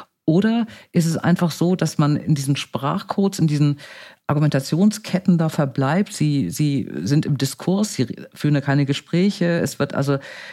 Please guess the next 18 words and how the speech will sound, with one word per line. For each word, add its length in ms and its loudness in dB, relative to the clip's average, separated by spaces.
es 100 -6
gibt 160 0
bestimmte 300 -2
Traditionen, 680 2
die 140 0
immer 240 2
wieder 320 0
hochgeholt 580 -2
werden. 340 2
Es 200 -4
ist 160 0
eine 100 4
Selbstbestätigung 960 -2
ihrer 220 -2
Position 480 -2
innerhalb 400 0
der 100 -4
Gruppe. 440 0